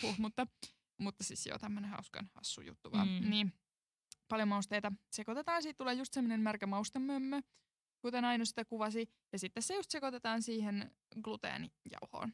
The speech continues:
Speaker 1: Ja tähän nyt ei tosiaan tullut kikhernejauhoa, koska tässä oli niinku se tofu silleen lisänä.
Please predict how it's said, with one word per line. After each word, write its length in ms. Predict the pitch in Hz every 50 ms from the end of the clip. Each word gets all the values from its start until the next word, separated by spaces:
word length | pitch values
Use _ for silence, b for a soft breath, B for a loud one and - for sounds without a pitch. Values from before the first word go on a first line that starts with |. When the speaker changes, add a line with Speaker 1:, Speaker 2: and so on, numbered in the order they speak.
| - -
Speaker 1:
Ja 80 | 226
tähän 200 | 226 247 254 285
nyt 140 | 262 226 -
ei 60 | 208
tosiaan 240 | 202 202 202 202 202
tullut 180 | 196 196 196 196
kikhernejauhoa, 920 | - - - - 220 214 208 208 196 196 190 190 190 190 185 180 190 185 185
koska 240 | 190 185 - -
tässä 220 | 185 185 175 - 196
oli 80 | 190
niinku 240 | 185 185 185 185 185
se 220 | 170 - - 185 180 _ -
tofu 320 | 190 190 - - 214 220
silleen 560 | - - - - - - - - - - 208 - _ _ _ _ _ _ _ _ _ _ _ _ _ _ _ _ -
lisänä. 400 | 196 190 196 190 220 226 254 320